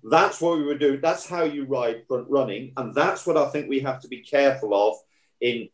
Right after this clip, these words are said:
in looking at these trials and looking at these, you know, trying to make a few quid, um, next time. Or, although the perception of the race, "Oh, that's won very well and it looks good." Okay,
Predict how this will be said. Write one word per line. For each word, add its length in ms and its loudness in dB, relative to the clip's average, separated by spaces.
in 220 -6
looking 320 6
at 100 0
these 240 -4
trials 440 6
and 160 0
looking 300 4
at 80 -2
these, 340 -2
you 120 4
know, 100 2
trying 220 -2
to 60 0
make 180 0
a 100 -6
few 240 -6
quid, 340 4
um, 360 -2
next 260 -2
time. 200 0
Or, 380 2
although 480 8
the 100 2
perception 880 -2
of 120 -4
the 100 -4
race, 360 -2
"Oh, 120 4
that's 280 -2
won 180 -4
very 260 0
well 340 4
and 120 -4
it 100 -12
looks 300 -6
good." 180 2
Okay, 380 0